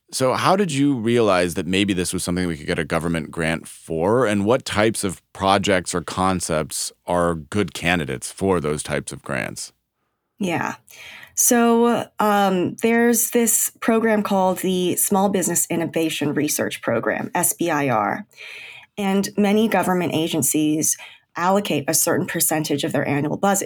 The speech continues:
Speaker 2: budgets for this type of grant. And each agency administers them differently and has different criteria in place. We went with the National Science Foundation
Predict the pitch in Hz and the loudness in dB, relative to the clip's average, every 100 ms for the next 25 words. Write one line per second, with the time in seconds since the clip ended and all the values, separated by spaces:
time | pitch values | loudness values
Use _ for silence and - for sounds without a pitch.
0 | - 196 - 147 - - 185 156 160 151 | -2 0 0 0 -2 -2 0 2 2 2
1 | 156 - 131 123 101 - 90 87 - - | 0 0 -4 -4 -6 -4 -4 -4 -6 -10
2 | - _ _ _ _ - 202 202 - 285 | -12 _ _ _ _ -8 -2 -2 2 0
3 | 285 - 214 202 190 196 175 170 - 170 | 2 2 2 2 2 2 0 0 -2 -2
4 | 180 180 - 165 151 147 - 123 113 - | 0 0 0 0 0 -2 -2 -2 -4 0
5 | 208 - 269 311 320 208 190 202 185 175 | 0 2 2 2 0 0 2 2 0 0
6 | 165 151 - 120 - 151 139 127 - 113 | -2 -4 -4 -4 -2 -2 0 -2 -4 -4
7 | - - - - - - - - - _ | -4 -6 -2 0 0 -2 -8 -20 -20 _
8 | _ _ _ - 208 254 302 254 214 220 | _ _ _ 0 4 4 4 4 2 2
9 | 202 196 180 170 175 - 143 - 151 147 | 0 0 0 0 -2 -2 0 2 2 0
10 | - - - - - - - 64 196 | 0 -2 -2 -4 -4 -4 -4 -4 -6